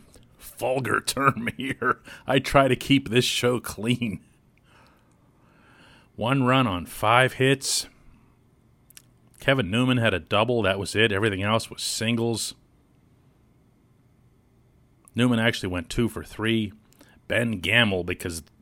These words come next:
he matters, went two for four. And that's it.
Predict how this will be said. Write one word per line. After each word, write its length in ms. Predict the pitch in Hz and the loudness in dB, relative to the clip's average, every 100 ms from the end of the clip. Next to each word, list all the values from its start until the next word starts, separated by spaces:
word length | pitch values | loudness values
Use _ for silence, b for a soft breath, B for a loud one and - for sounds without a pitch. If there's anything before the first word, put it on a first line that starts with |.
| - | -20
he 180 | _ 120 | _ -6
matters, 580 | 110 85 82 95 98 - - | -6 -6 -8 -6 -6 -6 -8
went 220 | 92 - | -10 -10
two 200 | - 117 | -6 -6
for 160 | - 90 | -4 -10
four. 540 | - 131 120 104 104 _ _ _ _ _ _ _ _ _ _ _ _ _ _ _ _ _ _ _ _ _ _ _ _ _ _ _ _ - | -4 0 0 0 -4 _ _ _ _ _ _ _ _ _ _ _ _ _ _ _ _ _ _ _ _ _ _ _ _ _ _ _ _ -10
And 140 | 101 | -8
that's 260 | 95 - 92 | -8 -8 -8
it. 180 | 80 | -10